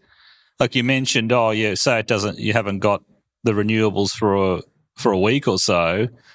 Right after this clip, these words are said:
Like, there could be prolonged periods where you don't have the renewables, where you've got very little from renewable. And therefore, if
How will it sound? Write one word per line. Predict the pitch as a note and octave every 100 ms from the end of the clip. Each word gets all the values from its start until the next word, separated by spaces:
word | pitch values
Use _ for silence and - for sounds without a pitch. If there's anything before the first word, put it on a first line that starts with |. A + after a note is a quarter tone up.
| _ _ -
Like, | B2+
there | D#3
could | D3 F#3
be | C#3+
prolonged | - B2+ B2 B2 A#2
periods | C3 C3 B2 A2 G2
where | G#2+
you | G#2
don't | A2+ A#2
have | A2 A2 G2
the | G2
renewables, | G2 A2 A2+ F#2 F#2+
where | A2
you've | G2
got | G#2+ E2
very | A2 G2+
little | G#2 B2 B2
from | - F#2+
renewable. | F#2 F2+ F2+ F2 E2 C2+ C2+ C3+ _ _
And | B2
therefore, | C#3 F3 - B2+ A#2 -
if | C3+